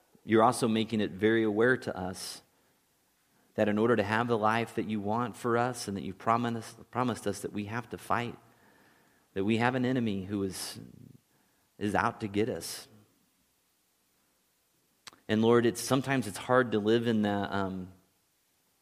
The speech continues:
uh, just the awareness of that on a daily basis, waking up with the understanding,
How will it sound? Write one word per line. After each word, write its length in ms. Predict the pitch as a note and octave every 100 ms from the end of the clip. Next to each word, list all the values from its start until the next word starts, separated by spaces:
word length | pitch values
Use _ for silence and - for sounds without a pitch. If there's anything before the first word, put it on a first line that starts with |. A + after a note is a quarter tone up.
| - _ _ _ _ _ _ -
uh, 100 | -
just 220 | G2+ G#2+
the 80 | A#2+
awareness 760 | G#2 F#2 G#2 A2+ C3+ C#3+ - -
of 280 | A2+ A#2 A#2
that 380 | C3 D3+ - - - _ _ _ _ _
on 100 | A#2
a 60 | G#2+
daily 320 | G#2 G#2 A2
basis, 720 | G2+ G#2+ A2 D3 C#3 - - _ _ _ _ _ _ _
waking 360 | A#2 A#2+ B2+ A2
up 240 | G#2+ C3 - - -
with 160 | A2+
the 100 | A#2+
understanding, 840 | A2 A2 G2 - A2 A#2 A#2+ C3